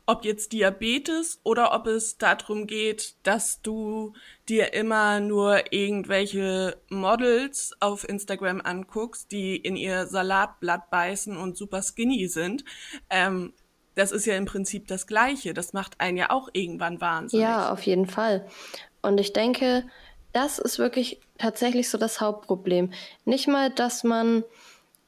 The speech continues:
Speaker 2: jetzt auf Instagram nur die perfekten Sachen postet. Ich bin mir relativ sicher, auch zu Schüler-V-Z-Zeiten oder vielleicht sogar noch früher haben da auch, äh, ein Großteil der Leute nur die positiven Aspekte hervorgehoben. Aber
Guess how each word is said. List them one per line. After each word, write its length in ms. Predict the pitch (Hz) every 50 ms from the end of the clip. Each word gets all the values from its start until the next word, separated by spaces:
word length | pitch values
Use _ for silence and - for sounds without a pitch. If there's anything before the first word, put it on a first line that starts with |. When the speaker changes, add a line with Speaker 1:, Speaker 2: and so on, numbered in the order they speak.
| _ -
Speaker 2:
jetzt 440 | - 208 226 220 214 - - - -
auf 200 | - 214 208 -
Instagram 560 | - - 254 247 - 254 240 240 233 220 220
nur 240 | 214 214 226 226 220
die 340 | 220 - 202 208 202 202 202
perfekten 720 | 202 - 214 202 - - 233 247 240 - - - 226 202
Sachen 440 | 196 - 214 233 - 330 311 302 302
postet. 680 | - - 285 285 294 311 - - - - 302 294 -
Ich 180 | - 208 - -
bin 160 | - 202 202
mir 200 | 214 214 208 202
relativ 420 | 196 196 226 220 220 220 - 226 214
sicher, 460 | - - 254 247 - 233 - - -
auch 140 | 196 208 -
zu 400 | - - - 220 214 214 214 214 - - - - - - - _
Schüler-V-Z-Zeiten 1500 | - - - 285 277 277 269 262 262 - 247 240 233 240 - 262 262 262 - - - 233 226 233 247 254 254 - 262
oder 380 | 240 - - - 226 220 214 214
vielleicht 340 | 214 208 202 196 214 220 -
sogar 240 | - 214 202 196 190
noch 200 | 202 220 - -
früher 540 | - - - 247 247 247 247 247 247 247 247 - - - - - - -
haben 380 | - 202 220 226 226 233 220
da 260 | 202 220 208 190 - 202 -
auch, 400 | - - 254 269 - - - - - _ _
äh, 80 | - 208
ein 440 | 208 202 196 190 180 - 196 196 190
Großteil 500 | - - 202 208 208 202 - 226 196 185
der 120 | 190 185
Leute 400 | 185 180 185 185 190 - 214 202
nur 160 | 202 196 190
die 140 | 190 196 196
positiven 840 | 196 - - - 220 220 - 214 208 - - 214 208 202 - 202 190
Aspekte 840 | - - 208 - - - 196 - - - - 208 202 196 196 208 190
hervorgehoben. 880 | 214 208 - - 190 185 190 185 - 202 - - 202 214 214 233 233
Aber 420 | - - 214 202 202 214 214 208